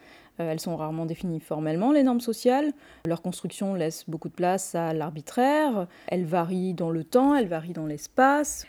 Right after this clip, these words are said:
Elles n'ont pas t-, forcément toujours de sens. Parfois, ça peut juste être des habitudes dont, euh, le sens originel est parfois perdu. Euh, donc, les personnes autistes doivent apprendre explicitement ces normes. Elles doivent faire un véritable travail sur les habiletés sociales. Elles doivent être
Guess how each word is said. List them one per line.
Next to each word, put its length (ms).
Elles 160
n'ont 140
pas 240
t-, 120
forcément 500
toujours 320
de 140
sens. 400
Parfois, 300
ça 180
peut 260
juste 240
être 220
des 240
habitudes 480
dont, 240
euh, 260
le 100
sens 240
originel 420
est 120
parfois 280
perdu. 440
Euh, 180
donc, 200
les 60
personnes 300
autistes 300
doivent 180
apprendre 640
explicitement 840
ces 220
normes. 420
Elles 140
doivent 180
faire 160
un 120
véritable 580
travail 480
sur 180
les 160
habiletés 400
sociales. 400
Elles 160
doivent 220
être 180